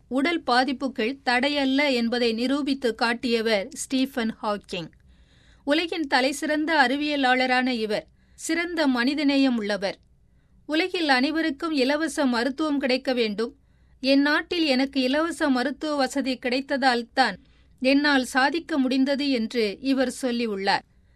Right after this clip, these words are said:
இஸ்ரேலில் கலந்து கொள்ள வேண்டிய அறிவியல் மாநாட்டை பாலஸ்தீனியர்களுக்கு நடந்த அநீதிகளுக்காக புறக்கணித்தவர் இவர். வியட்நாம் போர், ஈராக் போர் போன்ற பல அடக்குமுறைகளுக்கு எதிராக தொடர்ந்து தன் கருத்தை பதிவு செய்தவர் இவர்.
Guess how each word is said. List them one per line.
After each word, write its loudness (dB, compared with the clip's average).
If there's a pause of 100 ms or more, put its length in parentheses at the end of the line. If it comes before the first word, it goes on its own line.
(160)
இஸ்ரேலில் -2
கலந்து 0
கொள்ள 0
வேண்டிய 2
அறிவியல் 0
மாநாட்டை -2 (280)
பாலஸ்தீனியர்களுக்கு 0
நடந்த 2
அநீதிகளுக்காக 0
புறக்கணித்தவர் -2
இவர். -4 (640)
வியட்நாம் -2
போர், -2
ஈராக் 0
போர் -2
போன்ற 0
பல 2
அடக்குமுறைகளுக்கு 0
எதிராக 0
தொடர்ந்து -2
தன் -2
கருத்தை -2
பதிவு -2
செய்தவர் -2
இவர். -4